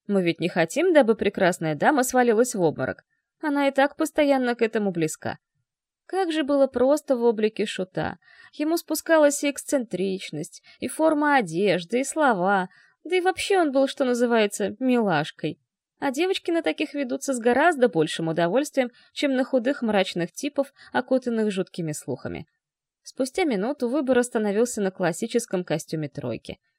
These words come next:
Жилет, брюки и картину завершал камзол тёмно-стального цвета. На шею был повязан чёрный шёлковый платок, сколотый булавкой с белым бриллиантом, а из шкафа извлечена трость с набалдашником в виде головы хищной птицы.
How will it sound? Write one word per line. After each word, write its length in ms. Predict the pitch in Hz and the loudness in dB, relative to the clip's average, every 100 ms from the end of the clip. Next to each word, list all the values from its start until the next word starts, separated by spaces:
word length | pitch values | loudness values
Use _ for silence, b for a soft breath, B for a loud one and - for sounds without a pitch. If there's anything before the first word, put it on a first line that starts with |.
| _ - | _ -14
Жилет, 480 | 180 185 277 392 - | -6 -2 0 -2 -4
брюки 420 | - 277 - 294 - B | -4 -4 -2 -4 -6 B
и 80 | 311 | -4
картину 460 | 330 320 403 359 | -2 -2 0 0
завершал 480 | 254 240 240 - 233 | 2 0 0 0 0
камзол 480 | 226 202 170 151 135 | 0 -2 0 -2 -2
тёмно-стального 760 | - 240 180 - 165 165 147 | -2 -2 -2 -4 -4 -2 -4
цвета. 420 | 143 - 113 - - _ _ _ _ _ _ _ _ - | -6 -8 -10 -12 -18 _ _ _ _ _ _ _ _ -6
На 180 | 254 269 | -2 0
шею 320 | 381 320 196 | 2 4 4
был 160 | 254 | 2
повязан 520 | 254 185 196 285 208 180 | 2 2 4 2 2 0
чёрный 360 | 247 226 156 | 0 0 -2
шёлковый 480 | - 147 135 156 156 | -2 -4 -4 -4 -4
платок, 500 | 175 185 202 349 - _ b | -2 -2 -2 -4 -6 _ b
сколотый 600 | - - 311 285 277 269 | -14 -2 0 2 2 -2
булавкой 760 | 226 269 262 254 254 - 247 233 | 0 0 4 2 0 0 0 0
с 80 | 226 | -2
белым 360 | 233 226 220 | 2 2 0
бриллиантом, 720 | 214 220 208 202 196 196 190 - b b | 0 -2 0 0 0 -2 -6 -8 b b
а 100 | 226 | -2
из 80 | 233 | -2
шкафа 460 | - 311 403 339 | 0 0 0 0
извлечена 580 | 294 247 240 247 226 190 | 0 0 0 0 -2 -2
трость 380 | - 208 339 - | 0 0 0 -2
с 120 | - | -4
набалдашником 960 | 277 240 226 196 226 277 277 262 247 226 | -2 2 2 2 0 0 -6 -4 -4 -2
в 40 | |
виде 240 | 220 214 | -2 -2
головы 400 | 190 202 190 175 | 0 0 0 0
хищной 420 | 180 170 - 151 143 | -4 -6 -8 -8 -10
птицы. 500 | - - - - | -12 -14 -12 -12